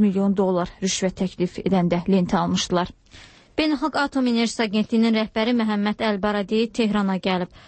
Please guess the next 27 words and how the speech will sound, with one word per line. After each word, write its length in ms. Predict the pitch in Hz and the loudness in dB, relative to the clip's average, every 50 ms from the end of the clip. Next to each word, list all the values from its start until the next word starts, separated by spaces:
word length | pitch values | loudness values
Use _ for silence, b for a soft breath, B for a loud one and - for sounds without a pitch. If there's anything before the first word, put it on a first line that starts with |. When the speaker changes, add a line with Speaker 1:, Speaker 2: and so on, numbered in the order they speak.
| B B - | B B -2
Speaker 2:
Baradi 400 | 233 240 240 214 220 262 269 269 262 | 0 0 0 -2 -2 -2 -2 0 0
İran 240 | 254 233 233 214 202 | 0 2 2 0 0
rəhbərliyi 480 | 208 190 - - 214 202 202 214 233 226 | -2 -4 -2 -2 -2 0 0 0 0 0
ilə 180 | 240 247 - - | 0 -2 -2 -2
ölkənin 480 | - 233 202 - - 226 214 220 233 226 | -4 -4 -2 0 0 2 4 4 4 4
nüvə 160 | 220 202 220 214 | 4 2 0 -2
silahı 420 | - - 208 196 180 196 190 196 | -4 -4 -4 -4 -2 -2 -2 -2
məsələsini 500 | 208 - 202 190 196 185 - 196 196 196 | -2 -2 -2 -2 -2 -2 0 0 2 2
müzakirə 480 | 196 185 202 190 185 - 220 202 190 180 | 2 2 0 -2 0 -2 -2 0 0 0
eləyəcək. 460 | 185 185 180 - 185 185 B B B B B B B B B B B B B B B B B _ _ - - _ - | -2 -2 -2 -2 -6 -6 B B B B B B B B B B B B B B B B B _ _ -20 -16 _ 0
Amerikanın 460 | 277 294 320 311 - 320 302 294 269 | 2 4 4 4 2 2 2 2 2
prezidenti 500 | - 277 254 226 269 262 233 269 277 220 | 2 0 0 2 2 2 2 0 -2 -2
George 320 | - 262 254 247 226 - 226 | 0 0 0 0 0 -2 -2
Bush 240 | 233 254 247 - - | 0 0 0 2 2
bu 60 | 254 | 2
günlərdə 480 | 233 214 240 226 226 220 214 220 233 208 | 4 4 4 4 4 4 2 0 0 2
demişdi 380 | 226 214 220 226 - - 269 | 2 2 2 0 0 -2 -4
ki, 140 | 262 - 302 - - | -2 -2 -2 -2 2
İran 320 | 269 233 240 240 247 247 220 | 2 2 4 4 2 2 2
dünyaya 320 | 233 220 214 214 208 214 | 4 4 4 4 2 0
təhlükə 480 | 214 - 233 208 208 202 196 - 226 208 | 0 -2 -2 -2 -2 -4 -2 -2 -2 -2
törədir. 460 | - 202 196 196 185 180 - 190 - - | 0 0 0 0 0 0 -2 -4 -2 0
İran 280 | 262 247 240 233 220 214 | 2 2 4 4 2 0
isə 160 | 214 - 214 190 | -2 -2 -4 -2
bildirir 240 | 202 202 214 226 233 | -2 0 0 0 -2
ki, 140 | - - 254 | 0 2 4
onun 240 | 240 226 226 220 | 4 6 4 4